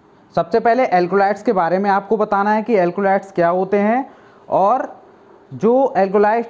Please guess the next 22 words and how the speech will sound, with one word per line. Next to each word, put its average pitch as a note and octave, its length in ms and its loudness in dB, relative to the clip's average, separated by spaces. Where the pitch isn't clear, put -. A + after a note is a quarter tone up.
tests G3 480 0
होते A3 260 2
हैं A3+ 80 2
उनके G3+ 280 2
बारे F#3+ 220 0
में G#3+ 120 0
आपको G3+ 280 0
बताना G#3+ 420 0
है। F#3 140 0
occurrence, G3 360 0
distribution, G3 560 0
identification F#3+ 800 0
test F#3 420 -2
वगैरह F#3 260 0
होते F3+ 260 0
हैं E3+ 260 0
alkalides F3 340 0
के, G#3+ 100 0
वो E3+ 120 0
आपको D3 300 0
बताने C3 340 0
होंगे। G#2+ 280 -4